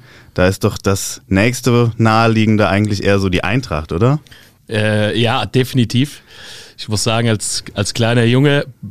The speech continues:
Speaker 2: Papa großer Schalker, Mama Bayern-Fan, ne, bist du eins von denen <laughs> geworden. Ich muss sagen, damals ganz großer Lieblingsspieler Michael Ballack gewesen, also F C Bayern München-Fan geworden. Und mein heutiger bester Kumpel ist schon ewig H S Ver,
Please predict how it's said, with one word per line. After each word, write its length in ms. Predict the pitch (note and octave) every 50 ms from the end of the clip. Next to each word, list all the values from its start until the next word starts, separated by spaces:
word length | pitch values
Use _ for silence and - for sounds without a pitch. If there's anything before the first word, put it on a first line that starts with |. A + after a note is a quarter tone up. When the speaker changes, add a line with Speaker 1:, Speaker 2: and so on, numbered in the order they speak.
| - C3 B2 - - _
Speaker 2:
Papa 240 | - A#2+ A#2 - A#2+
großer 400 | A2+ - - A#2 B2 - - F#2
Schalker, 560 | - - A2+ A#2 B2 A#2+ B2+ A#2+ A#2+ B2 A#2+ A#2+
Mama 320 | - A#2 A2+ A#2 A#2 A2+
Bayern-Fan, 640 | G2+ G#2+ A2 A#2+ B2 C3 B2 - - C3 C3 B2+ A#2+
ne, 180 | A2 A#2 B2+
bist 200 | A#2+ B2 B2+ -
du 60 | A#2+
eins 200 | A#2 E3+ B2+ -
von 140 | G#3 - A#2
denen 240 | A2+ B2 C#3 D3 D3
<laughs> 20 |
geworden. 560 | C3 A2 - D#3+ D3 C3+ C#3 D3+ D3 D3+ D3 - _ _ _
Ich 120 | - - -
muss 160 | B2 G#2+ -
sagen, 300 | B2 A#2+ A#2 B2 A#2+ G#2+
damals 540 | A#2 G#2+ A#2+ B2+ B2+ B2 B2 A2 - - - _ _ _ _ _
ganz 280 | - A#2 C#3 C#3+ -
großer 360 | - - B2 B2+ B2 - B2+ B2
Lieblingsspieler 640 | B2+ B2+ - C3+ A2+ - - - - C3+ B2+ B2+
Michael 320 | A#2 A#2+ B2+ - C3 A2+ A2
Ballack 300 | G#2+ B2 B2+ C3 B2+ -
gewesen, 380 | C3+ C3 C3+ C3+ C3 B2 B2+
also 360 | A#2+ A#2 A2 A#2+ A#2+ A#2 A2 A2
F 140 | G#2 -
C 120 | - - B2
Bayern 260 | A2+ B2 B2 B2 B2
München-Fan 500 | B2+ C3+ - - C#3+ - - C#3+ C#3+ C#3+
geworden. 440 | C#3 C3+ C3+ C#3 D#3 E3 F3 F3 F#3 - _ _
Und 480 | - G2+ A2 A2 A2 A2 A2 G#2 - -
mein 360 | G#2+ A2+ A2+ A2 A2 G#2+ A2+ - _ _ _ -
heutiger 460 | - - C#3 D#3+ - D3 C3 C3+ B2
bester 300 | A#2+ C#3 C#3 - D3 A#2+
Kumpel 460 | - - C3+ D3 C3 D3 C#3+ C#3 C3
ist 180 | A#2+ A2+ - -
schon 220 | B2+ A#2+ A#2 - - -
ewig 340 | B2+ C#3+ D3 C#3+ B2+ - -
H 100 | C3+ C3
S 140 | B2 - -
Ver, 400 | - C3+ D3 D3+ D3+ E3+ E3